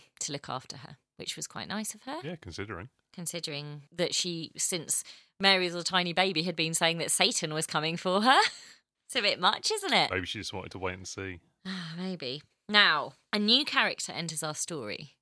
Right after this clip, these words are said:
Speaker 1: This is when we meet Lucky Chance.
Speaker 2: Oh, yeah.
Speaker 1: Have you got any guesses about what his nature will be?
Speaker 2: How did he get the name, I suppose? I can think of it. He's a bit of a wide boy,
Speaker 1: Mm.
Speaker 2: bit of a geezer.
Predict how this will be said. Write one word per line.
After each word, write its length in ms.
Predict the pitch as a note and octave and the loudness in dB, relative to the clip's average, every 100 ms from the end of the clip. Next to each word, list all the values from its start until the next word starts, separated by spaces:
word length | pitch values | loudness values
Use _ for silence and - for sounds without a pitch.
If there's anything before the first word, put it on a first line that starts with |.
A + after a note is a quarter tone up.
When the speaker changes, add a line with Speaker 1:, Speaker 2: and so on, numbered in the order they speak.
| _ - | _ -2
Speaker 1:
This 240 | A#3+ - - | 0 0 0
is 140 | F3+ | 0
when 180 | F#3+ F3+ | 0 0
we 300 | E3+ E3 D#3 | -2 -2 -4
meet 360 | E3+ D#3 - - _ | -4 -4 -2 -4 _
Lucky 260 | D#3 - D3+ | -8 -8 -6
Chance. 640 | - B2 G2+ - - - | -4 -4 -10 -6 -4 -4
Speaker 2:
Oh, 120 | F#2 F2+ | -6 -10
yeah. 80 | D#2+ _ | -10 _
Speaker 1:
Have 140 | - F3+ | -8 -4
you 100 | F#3+ | 2
got 160 | F#3+ | 2
any 260 | E3+ F3+ E3+ | 2 0 0
guesses 400 | F3 D#3+ D#3+ C#3+ | 0 -2 -4 -6
about 340 | - C#3 - _ | -2 -2 -2 _
what 160 | D#3+ D#3 | -8 -6
his 160 | D3+ D3+ | -6 -6
nature 300 | C#3+ - C3+ | -4 -6 -8
will 120 | C3+ | -10
be? 260 | C3+ G#2+ - _ D3+ | -10 -10 -12 _ -8
Speaker 2:
How 60 | |
did 160 | - G2+ | -6 -6
he 40 | |
get 140 | F#2+ F#2+ | -6 -6
the 80 | |
name, 400 | F#2 G2+ F2+ E2 - | -4 -4 -4 -10 -12
I 40 | G2+ | -10
suppose? 520 | - F#2+ E2+ F#2 - _ | -6 -6 -6 -14 -18 _
I 60 | A#2+ | -4
can 100 | B2+ | 0
think 160 | D3+ A2+ | -2 0
of 80 | |
it. 140 | A#2+ A#2+ | 0 0
He's 100 | A#2 | -2
a 60 | |
bit 80 | A2+ | -2
of 60 | G2 | -4
a 40 | |
wide 320 | G2 G#2 F#2+ E2 | 0 0 0 -2
boy, 220 | D#2+ D#2 - - | -8 -8 -12 -8
Speaker 1:
Mm. 180 | G3 E3 | -6 -2
Speaker 2:
bit 80 | C3 | 0
of 80 | |
a 60 | G#2 | 0
geezer. 460 | F#2 E2+ D#2+ F2 | 0 -2 -2 -4